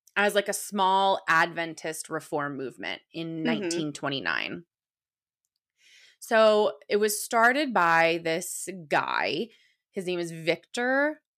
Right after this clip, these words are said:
Speaker 1: Houteff. Houteff?
Speaker 2: Don't
Speaker 1: Don't
Speaker 2: look
Speaker 1: know.
Speaker 2: at, you know I don't know how to say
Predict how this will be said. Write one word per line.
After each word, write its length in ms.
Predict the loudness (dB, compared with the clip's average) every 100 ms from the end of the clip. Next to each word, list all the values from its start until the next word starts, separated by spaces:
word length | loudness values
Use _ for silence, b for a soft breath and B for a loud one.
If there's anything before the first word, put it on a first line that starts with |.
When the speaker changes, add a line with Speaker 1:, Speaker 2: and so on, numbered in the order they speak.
| _ _ _ -4
Speaker 1:
Houteff. 680 | -4 0 -2 -2 -6 -20 _ _ _ _ _ _ _ _ -10
Houteff? 340 | -10 -4 -4 -4 -8 _ _ _
Speaker 2:
Don't 120 | -4 -2
Speaker 1:
Don't 100 | -2
Speaker 2:
look 80 | -2
Speaker 1:
know. 20 |
Speaker 2:
at, 80 | 0
you 140 | 2
know 260 | 4 2 0
I 140 | 0
don't 240 | -2 -8
know 100 | -10 -14
how 120 | -16
to 80 |
say 100 | -18